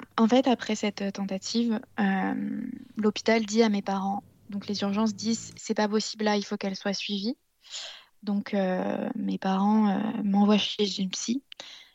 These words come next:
qui me dit, « Impossible que vous retourniez à l'école, euh, vous allez être hospitalisée. » Donc, dans un, dans une clinique, en fait, qui était à Sceaux. Et ça s'appelle,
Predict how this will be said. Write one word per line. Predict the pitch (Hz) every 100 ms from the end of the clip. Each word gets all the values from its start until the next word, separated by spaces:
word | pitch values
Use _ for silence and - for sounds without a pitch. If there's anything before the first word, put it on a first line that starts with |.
| -
qui | - -
me | 208
dit, « | 190 208 233 -
Impossible | 226 220 208 226 214 202 196
que | 202
vous | 185 190
retourniez | 190 214 202 208
à |
l'école, | 202 196 - 220 233 233 -
euh, | 196 190 202 208 -
vous | 196
allez | 208 208
être | -
hospitalisée. » | 220 - 214 208 196 190 208 _ -
Donc, | 202 202
dans | 196 196 185
un, | 185 185 190 - - - _ _
dans | - 202
une | 202
clinique, | 196 240 220 233
en | 208
fait, | 196 -
qui | - 214
était | - 208
à | 196
Sceaux. | - 247 - - - - - - -
Et | 220
ça | 208
s'appelle, | 202 202 202 214